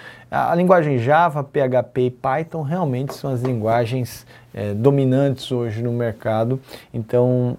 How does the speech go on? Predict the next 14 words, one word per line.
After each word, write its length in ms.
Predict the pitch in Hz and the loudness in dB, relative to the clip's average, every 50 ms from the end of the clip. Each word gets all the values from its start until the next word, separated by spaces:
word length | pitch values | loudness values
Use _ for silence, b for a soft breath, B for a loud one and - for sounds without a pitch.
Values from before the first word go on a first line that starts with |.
| - 98 | -6 -4
é, 320 | 120 117 117 117 117 117 | -2 0 2 2 0 0
são 260 | - - - 123 123 | -4 -6 -2 -2 0
as 140 | 127 127 110 | 0 0 -2
linguagens 480 | 135 143 131 117 113 113 120 120 117 - | -2 0 2 2 2 2 2 0 -2 -4
que 100 | - 127 | -4 -4
efetivamente 1120 | 127 127 - 135 - - 143 131 127 117 113 117 120 127 127 - - 120 113 117 - - - | -4 -4 -4 -8 -8 -8 -6 -4 -4 -2 -2 -2 -4 -4 -6 -4 -4 -2 -2 -4 -6 -8 -8
o 100 | 120 113 | -8 -6
programador 640 | 110 113 127 117 117 120 117 113 110 117 120 123 - | -4 -2 0 2 2 2 2 2 2 4 2 2 2
codifica, 960 | - - 117 110 110 104 - - - 110 110 123 131 127 - - 208 247 285 285 B B B B | 0 -4 -4 -4 -4 -4 -6 -6 -6 -2 -2 -2 -2 -2 -2 0 0 0 0 -2 B B B B
né? 280 | - 117 127 165 220 220 B B B B B B B | -4 -2 -2 -2 -2 -4 B B B B B B B
E 140 | - 170 170 | 0 0 0
vai 320 | 127 107 110 113 120 131 | 2 2 2 4 4 2
pra, 500 | 135 - 135 139 147 147 147 147 147 - - - | 0 0 0 2 4 4 4 4 2 -2 -6 -10
pro, 140 | - 135 | -14 -16